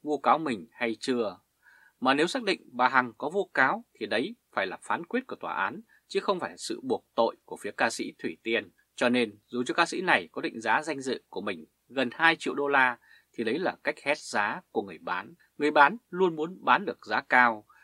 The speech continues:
còn người mua thì chưa chắc định giá như chính người bán nói thách. Đã là ngay thẳng thì ắt trong tay phải có bằng chứng cho điều đó. Tuy nhiên, mới đây, cộng đồng mạng đã lên tiếng rằng vào tháng mười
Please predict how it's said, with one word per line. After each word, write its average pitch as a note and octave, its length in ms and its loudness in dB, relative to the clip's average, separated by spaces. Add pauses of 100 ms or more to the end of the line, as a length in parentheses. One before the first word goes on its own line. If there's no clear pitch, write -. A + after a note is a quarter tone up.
(160)
còn C#3 140 -8
người D3 120 0
mua F3 280 -4 (140)
thì - 120 -14
chưa C#3 120 2
chắc - 300 0
định - 280 -10
giá A2+ 300 -2 (160)
như C3+ 160 -4
chính G3 260 -4 (140)
người A#2 360 -6
bán E2 300 -8 (160)
nói G#2+ 300 -6
thách. B2 180 0 (300)
Đã - 140 8
là D#3 120 6
ngay D3+ 220 0
thẳng G2+ 240 2 (120)
thì - 100 -20
ắt - 200 2
trong B2 200 -2
tay A2+ 360 4
phải - 160 -14
có - 80 -12
bằng - 240 -4
chứng A#2+ 320 -6
cho B2+ 160 2
điều F2+ 160 -4
đó. D#2+ 320 -10 (300)
Tuy A#2+ 120 0
nhiên, G#2+ 340 0
mới G2+ 120 -2
đây, A2 300 2 (420)
cộng C#3 160 -2
đồng C#3 140 2
mạng C#3+ 220 4
đã D#3 60 -6
lên F3 140 0
tiếng E3 320 0
rằng A#2+ 380 6 (180)
vào G#2+ 180 -2
tháng C#3+ 220 -6
mười A#2 300 4